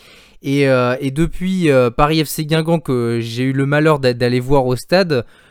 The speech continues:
euh, eh bien, défaite donc face à Guingamp un zéro sur un match, euh, j'ai, j'ai, le seul mot qui me vient à l'esprit, c'est insipide. Euh, malheureusement, pour l'instant, depuis le début des, des matchs que je vais voir, j'ai pas trop de chance. Mais c'est vrai que, bah, Paris F C Guingamp a été, euh, donc voilà,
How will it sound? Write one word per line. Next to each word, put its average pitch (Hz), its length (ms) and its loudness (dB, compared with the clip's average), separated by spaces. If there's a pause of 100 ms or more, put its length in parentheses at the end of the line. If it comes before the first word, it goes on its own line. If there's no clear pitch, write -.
(120)
euh, 113 340 -2
eh 120 100 -6
bien, 139 280 -2
défaite 156 580 -2
donc 131 260 -6
face 135 260 -2
à 131 100 0
Guingamp 143 400 -4
un 139 120 0
zéro 143 380 2
sur 123 320 -6
un 113 80 -4
match, 131 360 -6
euh, 104 360 -6
j'ai, 110 300 -12
j'ai, - 280 -20 (320)
le 143 380 2
seul 165 220 4
mot 170 160 6
qui 156 140 -6
me 147 60 -2
vient 151 200 0
à - 20 0
l'esprit, 151 380 -4
c'est - 320 -8
insipide. 156 720 -4 (420)
Euh, 113 260 -6
malheureusement, 139 520 -2
pour 135 140 -6
l'instant, 131 280 -4
depuis 131 160 -10
le 120 60 -10
début 131 280 -2
des, 120 360 -2
des 120 120 -4
matchs 139 220 -2
que 143 100 -2
je 131 140 -2
vais 139 120 0
voir, 143 200 -4
j'ai 113 140 -8
pas 135 140 -2
trop - 180 -6
de - 80 -10
chance. 190 340 -4 (460)
Mais 127 100 -6
c'est 135 140 -4
vrai 151 160 0
que, 127 200 -4
bah, 113 240 -2
Paris 131 280 -2
F - 20 -16
C 135 140 -10
Guingamp 135 360 -4
a 113 80 -4
été, 127 360 -6
euh, 107 160 -2
donc 107 160 -12
voilà, 101 400 -8